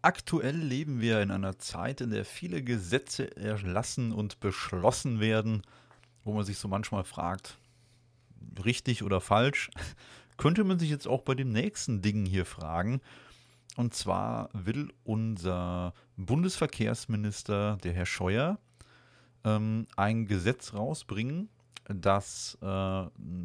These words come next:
so ab Mitte zweitausendeinundzwanzig ja, autonomes Fahren, ähm, ermöglicht.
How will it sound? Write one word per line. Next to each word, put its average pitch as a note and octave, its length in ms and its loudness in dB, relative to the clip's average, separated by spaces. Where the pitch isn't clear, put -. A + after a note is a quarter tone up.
so F#2 160 -6
ab - 260 -2
Mitte A#2 560 0
zweitausendeinundzwanzig G2 1800 0
ja, G#2 240 2
autonomes A#2 680 0
Fahren, G#2 840 -2
ähm, F#2+ 460 0
ermöglicht. A2 720 2